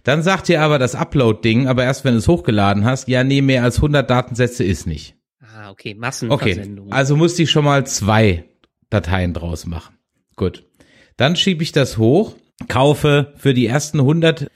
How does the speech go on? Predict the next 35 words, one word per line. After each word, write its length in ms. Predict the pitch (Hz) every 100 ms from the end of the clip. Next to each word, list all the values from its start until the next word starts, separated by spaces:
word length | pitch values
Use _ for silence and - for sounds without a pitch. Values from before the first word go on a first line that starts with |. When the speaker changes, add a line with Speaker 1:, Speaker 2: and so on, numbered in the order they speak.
| _
Speaker 1:
sagt 300 | 110 135 -
er 80 | 143
dann 300 | 127 123 - _ -
unten, 540 | 165 170 185 185 - _
weitere 440 | 110 151 170 156
Produkte 420 | 143 143 151 151
hinzufügen. 840 | 139 135 - 139 85 98 87 80 -
Ich 80 | -
so, 360 | - 101 101 _
super, 720 | - - 208 170 101 90 - _ _ _
fügst 340 | - 101 - 117
du 40 |
die 140 | 117
anderen 300 | 123 175 180
dreißig 420 | 143 120 113 110 95
hinzu. 540 | 101 87 104 82 - _ _
Ja, 100 | 104
dann 120 | 104 104
waren 160 | 104
die 100 | 107
ersten 320 | 107 110 - 101
hundert 360 | 104 101 90
wieder 200 | 95 104
weg. 360 | 135 - - _ _ _
Also 300 | - 95 90
nochmal. 560 | 107 107 - 78 - - _ _
Ich 220 | 127 98 113
wieder 180 | 104
die 140 | 95 95
hundert 360 | 117 117 113
hochgeladen, 1000 | 110 151 151 151 151 147 147 156 151 - _
sagt 320 | 117 117 -
er 80 | 117
mir 180 | 110
unten, 600 | 113 135 135 143 143 135